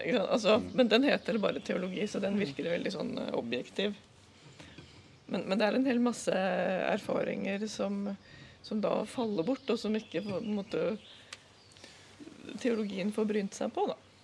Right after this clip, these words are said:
Speaker 1: Og så tenker jeg at, eh, akkurat spesifikt for funksjonshemmingsteologi,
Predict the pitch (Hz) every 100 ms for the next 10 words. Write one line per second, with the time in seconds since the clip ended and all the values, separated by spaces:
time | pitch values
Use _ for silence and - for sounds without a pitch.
0 | - - - - - - - - - -
1 | - 262 247 294 254 - - 208 226 214
2 | 208 - - - - - - - - -
3 | - - 175 - - 180 226 226 - 226
4 | 226 226 - 170 - 180 190 196 - 180
5 | - 202 247 370